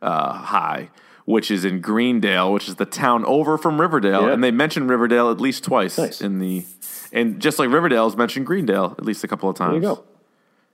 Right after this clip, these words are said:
Speaker 1: So that's that. Ryan, what do you have?
Speaker 2: I have two. So I have both Netflix picks, so you can go check them out right now. Um,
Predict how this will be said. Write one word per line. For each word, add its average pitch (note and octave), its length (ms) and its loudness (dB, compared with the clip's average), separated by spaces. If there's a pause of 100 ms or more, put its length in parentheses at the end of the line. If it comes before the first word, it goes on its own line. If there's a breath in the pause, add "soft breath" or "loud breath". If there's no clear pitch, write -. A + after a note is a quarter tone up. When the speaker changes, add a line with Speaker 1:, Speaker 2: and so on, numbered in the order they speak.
(120)
Speaker 1:
So A2 340 2
that's B2+ 400 0
that. B2+ 340 2
Ryan, A#2+ 220 4
what B2+ 100 2
do C3 40 0
you C3 120 0
have? G#2 180 2
Speaker 2:
I D#3+ 40 2
have D3 140 -2
two. A#2 440 0
So B2+ 260 2
I C3+ 180 2
have D3 300 0
both D#3 320 2
Netflix D#3+ 460 0
picks, D3 240 0
so C#3 80 2
you A#2+ 100 4
can B2 140 2
go A#2+ 120 4
check A#2 220 0
them A#2 120 2
out A#2 100 2
right A2+ 140 2
now. G2+ 260 0 (340 loud breath)
Um, A#2 480 2